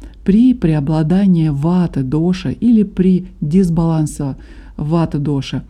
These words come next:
Агни бывает часто ослаблен или непостоянен, если говорить точнее.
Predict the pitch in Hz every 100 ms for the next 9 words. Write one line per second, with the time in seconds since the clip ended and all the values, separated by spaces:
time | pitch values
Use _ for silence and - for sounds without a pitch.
0 | - - - 269 240 185 151 165 208 226
1 | 226 - 196 202 - 190 180 180 - 202
2 | 170 - - - - - - 254 185 175
3 | 180 185 190 170 - 165 160 139 120 117
4 | 123 123 131 131 131 123 143 143 - 135
5 | -